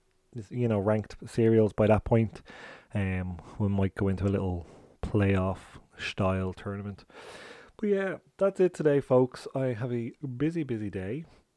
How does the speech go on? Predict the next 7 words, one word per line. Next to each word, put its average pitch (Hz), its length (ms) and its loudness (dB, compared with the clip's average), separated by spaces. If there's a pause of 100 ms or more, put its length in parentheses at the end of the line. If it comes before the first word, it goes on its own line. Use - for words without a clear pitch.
It's - 160 -16
my 101 420 -6
son's 107 400 -6
birthday 104 480 -6
party. 139 460 -4 (380)
He's 98 200 -10
six, - 500 -10